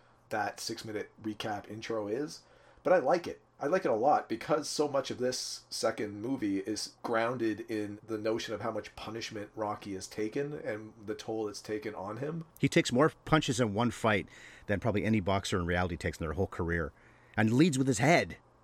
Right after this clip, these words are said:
Speaker 1: A, that's the Simpsons gag, right? Where they call Homer the brick hit house. It's all based on
Speaker 2: <laughs>
Speaker 1: Rocky,
Speaker 2: Right.
Speaker 1: right? The opponents punching themselves into,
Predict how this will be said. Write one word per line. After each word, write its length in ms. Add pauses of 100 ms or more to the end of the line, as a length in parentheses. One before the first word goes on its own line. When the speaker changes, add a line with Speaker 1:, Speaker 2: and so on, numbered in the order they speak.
Speaker 1:
A, 240
that's 240
the 80
Simpsons 460
gag, 320
right? 240
Where 100
they 80
call 460
Homer 340
the 140
brick 260
hit 220
house. 380
It's 100
all 100
based 240
on 100
Speaker 2:
<laughs> 60
Speaker 1:
Rocky, 220
Speaker 2:
Right. 160
Speaker 1:
right? 200
The 200
opponents 460
punching 420
themselves 580
into, 460